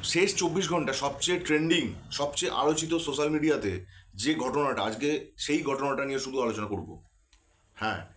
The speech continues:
সেই ঘটনাটা নিয়ে আজকে আলোচনা করব এবং জানাবো এটা সত্যিকারের কী ঘটেছিল। যে জায়গায় এই শোটা চলছিল, সেই জায়গাটার নাম হচ্ছে প্যাসিফিক ব্লু মেরিন পার্ক।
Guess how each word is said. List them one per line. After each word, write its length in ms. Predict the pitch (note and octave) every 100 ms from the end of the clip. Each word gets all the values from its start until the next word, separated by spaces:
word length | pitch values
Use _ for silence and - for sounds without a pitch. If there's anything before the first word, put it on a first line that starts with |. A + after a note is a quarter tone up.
| _ _ _ _ -
সেই 220 | - D#3
ঘটনাটা 540 | D3+ D3 D3+ D3 D#3+
নিয়ে 200 | D#3 D3+
আজকে 240 | D3+ B2 C3+
আলোচনা 300 | B2 B2 C3+
করব 240 | C#3+ D3+
এবং 320 | C3+ B2+ D3
জানাবো 400 | B2+ A#2 A#2+ C#3
এটা 460 | B2 A#2+ C#3 - - _ -
সত্যিকারের 600 | C3 - C#3 C3+ C3+ -
কী 160 | D#3
ঘটেছিল। 420 | A2+ G2 E2+ D#2+ E2+ - _ _ - A#2
যে 200 | E3 D#3
জায়গায় 320 | D#3 C#3+ D#3
এই 320 | C3 C3 C3
শোটা 320 | - C#3 D3+
চলছিল, 360 | C#3 C3 A#2+ A#2+
সেই 160 | B2+ A#2+ -
জায়গাটার 260 | A#2 A#2 A#2+
নাম 80 |
হচ্ছে 160 | A2+ A#2
প্যাসিফিক 460 | A2+ A2 A#2+ B2 - - -
ব্লু 180 | B2+ D#3
মেরিন 300 | C3 A#2 F#2+
পার্ক। 220 | E2